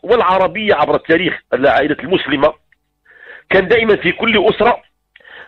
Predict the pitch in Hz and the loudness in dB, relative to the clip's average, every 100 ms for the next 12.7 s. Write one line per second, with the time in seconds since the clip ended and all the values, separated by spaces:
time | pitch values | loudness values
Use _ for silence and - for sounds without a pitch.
0 | 123 190 147 196 208 - 196 214 151 160 | 0 0 2 0 0 2 0 0 0 2
1 | 165 170 156 160 - 214 160 156 165 _ | 2 0 2 2 2 -4 0 0 0 _
2 | _ - 165 135 151 190 160 156 - _ | _ 0 0 0 0 2 2 0 -2 _
3 | - - _ - 196 240 190 - 156 - | -20 -20 _ -8 -4 0 0 2 -2 0
4 | 175 170 156 160 - _ 135 135 160 - | 0 0 0 -4 -4 _ 0 2 0 0
5 | 165 160 - 147 - 135 180 - - _ | 0 2 0 -4 -2 0 0 -2 -20 _
6 | _ _ - - _ - 165 151 185 160 | _ _ -20 -20 _ 0 2 2 0 2
7 | 185 170 175 254 _ _ _ - _ _ | 2 4 2 -2 _ _ _ -20 _ _
8 | 127 165 226 131 165 233 - 131 147 208 | 0 2 2 0 -4 -4 0 2 2 0
9 | 160 - 139 107 _ _ _ _ - 139 | -2 -2 -2 -2 _ _ _ _ -2 -2
10 | - 156 139 - 139 131 147 107 - _ | 2 2 2 -2 -6 0 0 -2 -8 _
11 | _ _ _ _ _ - 151 151 160 151 | _ _ _ _ _ 2 2 4 2 2
12 | 143 160 - 202 202 - 160 | 0 -2 0 0 2 0 -6